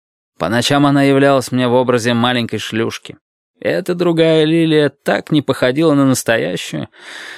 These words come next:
что мутился рассудок. И я опять пенял на свою греческую кровь. Но заглушить её зов был не в силах. Вновь и вновь проклинал своё происхождение, а мать-бедняжка от этого страдала.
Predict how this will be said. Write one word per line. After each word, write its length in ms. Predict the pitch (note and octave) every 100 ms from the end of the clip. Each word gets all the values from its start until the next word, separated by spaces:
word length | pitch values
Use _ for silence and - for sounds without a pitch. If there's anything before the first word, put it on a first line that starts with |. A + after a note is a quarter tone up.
| - -
что 300 | - - A#2
мутился 520 | A#2 D3+ E3+ - C#3
рассудок. 720 | C3 - - D#3 C#3 - - _ _ _ _
И 160 | - G2+
я 220 | A2+ E3+
опять 360 | - - F3 -
пенял 340 | F#3+ D#3+ C3+
на 120 | E3+
свою 320 | E3 C3+ C3 D#3+
греческую 560 | C3 A2+ - - B2+
кровь. 380 | - G2 E2 - - _ _ _ _
Но 280 | F#2+ B2 C#3
заглушить 600 | C3+ C3 C3+ - D#3+ D#3
её 220 | C#3 C3
зов 360 | A2 A#2+ D#3+ B2
был 360 | A2+ D#3+ E3+
не 240 | D3 C3+ D#3
в 80 | -
силах. 560 | - C3 A2 C2 - _ _ _ -
Вновь 400 | F#2+ D#3+ G#3 G3+
и 60 |
вновь 340 | F#3+ G3 G3 -
проклинал 500 | A#2 A2 B2 C3+ C3+
своё 280 | - B2+
происхождение, 920 | A#2 A#2+ A2+ G#2+ G#2 G2+ D3+ C#3+ - - - - - -
а 160 | - F#2+
мать-бедняжка 920 | B2 F3+ C#3+ B2+ A2+ G#2+ F#2+ - E2
от 140 | G#2
этого 240 | - - -
страдала. 680 | - A2+ A2 G#2 F#2+ F2+